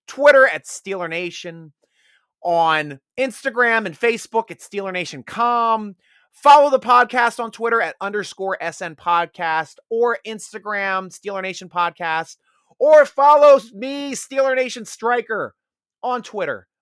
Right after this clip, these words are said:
on Instagram at S N Striker, spelled with a Y.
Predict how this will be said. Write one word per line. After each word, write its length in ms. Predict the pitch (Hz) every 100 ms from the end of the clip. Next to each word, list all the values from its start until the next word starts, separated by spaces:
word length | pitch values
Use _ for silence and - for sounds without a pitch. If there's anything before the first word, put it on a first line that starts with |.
| _ 226
on 200 | 226 -
Instagram 580 | 214 - 190 185 151 -
at 260 | 190 185 - _
S 260 | 185 180 - _ -
N 340 | 170 170 160 -
Striker, 880 | - - - 156 190 180 185 175 - _ _
spelled 480 | - - - 175 165
with 120 | 156
a 60 | 135
Y. 500 | 139 165 170 123